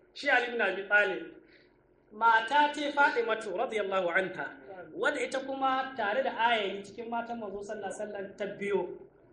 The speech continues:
Ita bata to da hadaya ba. Bata zo da hadaya ba. Saboda haka da ta taho bi ta yi,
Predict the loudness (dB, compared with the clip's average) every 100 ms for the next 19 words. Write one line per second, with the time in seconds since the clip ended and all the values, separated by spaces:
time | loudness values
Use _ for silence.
0 | _ -4 0 2 2 0 0 -2 -2 -4
1 | -4 -6 -12 -20 -20 -20 -20 -20 -20 -20
2 | -20 -20 -20 -20 -14 -8 -4 0 2 2
3 | 2 0 -2 -8 -18 -20 -20 -14 -4 2
4 | 2 2 -4 -6 -8 -4 -2 0 -2 -4
5 | -14 -20 -16 -6 -2 0 0 -2 -6